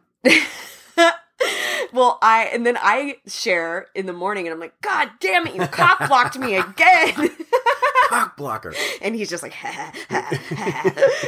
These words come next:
Speaker 1: But just so happy that I'm that loyal that even, so that's what I'm saying is my subconscious is ridiculously loyal, and I just don't think I could, I don't, I'm gonna take the money.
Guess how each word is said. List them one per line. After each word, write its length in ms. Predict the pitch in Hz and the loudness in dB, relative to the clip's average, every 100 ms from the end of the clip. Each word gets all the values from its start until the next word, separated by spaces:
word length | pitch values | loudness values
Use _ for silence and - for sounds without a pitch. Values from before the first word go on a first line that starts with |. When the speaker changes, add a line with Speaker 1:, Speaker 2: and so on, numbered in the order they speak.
| 381 | 2
Speaker 1:
But 160 | 262 226 | 4 4
just 240 | 311 - | 2 -2
so 220 | 349 294 277 | 0 0 2
happy 320 | 220 214 185 | 0 0 -2
that 140 | 175 175 | -4 -2
I'm 200 | 170 165 | -2 4
that 260 | 160 - | 6 6
loyal 300 | 165 160 151 147 | 2 0 0 -2
that 180 | 156 | -2
even, 220 | 220 233 220 | -2 -4 0
so 380 | 254 208 185 - | 4 6 4 2
that's 240 | 214 240 | 2 4
what 80 | 233 | 4
I'm 140 | 180 165 | 4 4
saying 240 | 151 135 | 0 0
is 80 | 160 | 0
my 160 | 175 185 | 0 0
subconscious 760 | - 156 160 170 170 196 190 | 2 2 2 0 0 0 0
is 160 | 165 147 | 0 -2
ridiculously 1300 | 156 156 147 165 156 151 143 135 - 139 120 123 - _ _ | -6 -6 0 2 4 2 2 0 -2 -2 -4 -6 -14 _ _
loyal, 540 | 151 151 107 67 69 - | -4 -2 -2 -2 -6 -2
and 100 | 170 | 2
I 120 | 156 | 2
just 220 | 165 156 151 | 2 -2 0
don't 280 | 151 131 - | 0 0 -2
think 320 | 135 123 - | -4 -4 0
I 120 | 127 | 0
could, 380 | 135 151 127 - _ _ _ - - | 0 -2 -4 -6 _ _ _ -20 -4
I 140 | 160 165 | 0 0
don't, 140 | - | 2
I'm 120 | 208 262 | 2 4
gonna 140 | 220 | 2
take 180 | 190 - | 0 -4
the 60 | |
money. 280 | 117 78 - | -10 -12 -16